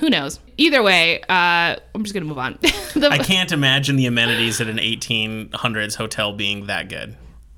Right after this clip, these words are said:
Speaker 1: Um, I don't know. It was pretty luxurious. When it was first built, um, one, it was the first hotel in the city, and it also hosted or had its first post office, and it also had the first Bank of the United States.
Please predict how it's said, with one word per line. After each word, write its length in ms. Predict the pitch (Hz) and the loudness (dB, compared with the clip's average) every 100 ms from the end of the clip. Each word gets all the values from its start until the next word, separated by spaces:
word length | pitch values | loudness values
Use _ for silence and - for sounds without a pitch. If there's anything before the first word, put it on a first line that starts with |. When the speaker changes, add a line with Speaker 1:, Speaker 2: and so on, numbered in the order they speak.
| - - | -14 0
Speaker 1:
Um, 460 | 262 277 294 302 - | 4 6 4 4 2
I 120 | 320 | 0
don't 120 | 508 539 | 2 2
know. 60 | |
It 40 | - | 2
was 100 | - | 0
pretty 220 | - 381 466 | 0 0 0
luxurious. 760 | 262 202 233 220 170 175 - 202 | 0 2 4 4 2 -2 -4 -4
When 200 | 220 220 | -2 0
it 100 | 175 | -2
was 140 | 240 | -4
first 280 | 254 254 - | -4 -4 0
built, 320 | 226 208 202 - | 0 0 -2 -4
um, 280 | 190 185 | -2 0
one, 200 | 208 277 | 2 4
it 100 | 214 | 2
was 140 | 208 196 | 0 -4
the 80 | 196 | -2
first 460 | 202 196 - - | -4 -2 -6 -8
hotel 320 | - - 190 | -6 -4 -2
in 60 | 180 | -2
the 60 | 196 | -2
city, 420 | 170 143 202 - - - - - - - | -2 -2 -2 -6 -18 -20 -20 -20 -12 0
and 340 | 208 208 208 | 2 4 4
it 100 | 208 | 4
also 280 | 202 214 226 | 2 2 0
hosted 760 | 220 226 226 226 208 202 196 - | 2 -2 0 2 2 4 2 0
or 100 | 196 | -2
had 340 | 196 233 226 214 | 2 4 4 2
its 260 | 196 - | -2 -4
first 440 | - - 196 - - | -8 -6 -4 -4 -4
post 320 | 190 233 - | -4 -2 0
office, 520 | 262 277 359 359 - - - - - - | -2 0 -2 -2 -6 -10 -20 -20 -20 -4
and 120 | 403 | 0
it 100 | 392 | 2
also 220 | 330 320 | 2 0
had 400 | 202 240 240 240 | 2 4 4 4
the 80 | 240 | 0
first 440 | 226 202 202 - - | -2 -2 -2 -2 0
Bank 240 | 285 302 | 0 0
of 120 | 208 | -2
the 60 | 214 | -2
United 300 | 202 180 175 | -2 -4 -6
States. 400 | - 165 - - | -4 -4 -4 -14